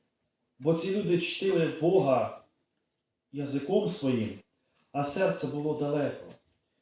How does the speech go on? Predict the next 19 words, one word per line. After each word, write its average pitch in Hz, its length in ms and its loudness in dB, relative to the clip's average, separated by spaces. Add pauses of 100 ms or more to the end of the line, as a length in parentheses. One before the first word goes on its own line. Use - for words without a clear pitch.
(720)
Закваска. 170 920 0 (1160)
Це 208 160 2
лице-, 175 380 -2
лицемір'я, 180 720 2
це 175 440 4 (540)
коли 170 220 2
ми 165 420 2 (260)
перед 160 320 4
Богом 143 540 2 (1300)
тільки 214 280 -2
на 185 140 2
устах, - 680 0 (480)
а 156 100 2
в 160 80 2
серці 220 380 2
в 151 80 -2
нас - 540 -2 (360)
Бога 151 380 2
нема. 151 440 -4